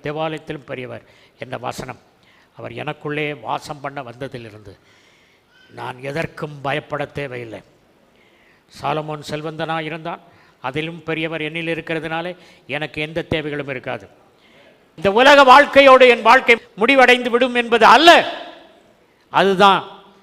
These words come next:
perfect healing. When a man dies on this earth, he is perfectly healed.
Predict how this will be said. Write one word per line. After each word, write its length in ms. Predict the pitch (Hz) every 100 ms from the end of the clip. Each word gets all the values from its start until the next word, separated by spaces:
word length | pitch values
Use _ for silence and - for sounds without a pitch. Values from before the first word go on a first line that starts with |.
| _ _ -
perfect 400 | 196 - 226 220 -
healing. 440 | 196 151 110 - _ _ _ _ _
When 120 | 139
a 80 | 147 196
man 180 | 262 262 170
dies 360 | 220 269 220 196
on 180 | 175
this 220 | 151 135 190
earth, 260 | 226 226 - - _ _ _ _ -
he 380 | 147 156 156 156
is 40 | 127 - _ _ _ 233
perfectly 420 | 180 185 185 170 160
healed. 260 | 139 107